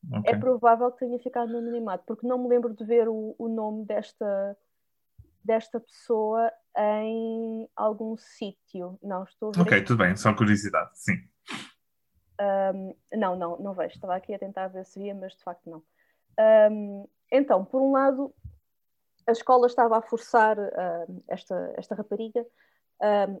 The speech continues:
Speaker 2: a pintar o seu cabelo. E ela insistia que não, porque este era o seu cabelo natural. E não estamos a falar de um cabelo cor-de-rosa fluorescente. Estamos a falar de um cabelo castanho escuro.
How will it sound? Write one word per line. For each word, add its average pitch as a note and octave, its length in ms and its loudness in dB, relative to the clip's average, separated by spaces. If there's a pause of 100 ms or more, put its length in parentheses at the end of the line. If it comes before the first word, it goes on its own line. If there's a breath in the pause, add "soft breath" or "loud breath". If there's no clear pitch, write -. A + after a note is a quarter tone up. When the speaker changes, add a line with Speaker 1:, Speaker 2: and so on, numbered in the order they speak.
Speaker 2:
a - 40 -8
pintar A3 280 2
o A#3 40 4
seu A3 160 -4
cabelo. D#3 320 -6
E E3+ 80 -4
ela F#3 160 0
insistia G3+ 340 -2
que A#3 140 -4
não, C4 240 2
porque - 240 -10
este - 160 -6
era F#3+ 100 -2
o F#3 40 -6
seu G3 140 -8
cabelo F#3+ 240 -6
natural. A#3 540 2 (560)
E F3 340 -10
não G3+ 120 -2
estamos A3+ 220 0
a A#3 40 -2
falar A3 160 2
de G#3+ 60 -2
um A3+ 40 -8
cabelo A3+ 200 0
cor-de-rosa G#3+ 540 0
fluorescente. G3+ 560 -6 (600)
Estamos - 260 0
a F#3+ 60 -8
falar F3+ 180 -2
de F#3 60 -6
um G#3+ 40 -8
cabelo G#3+ 240 -4
castanho G#3 320 -10
escuro. - 280 -20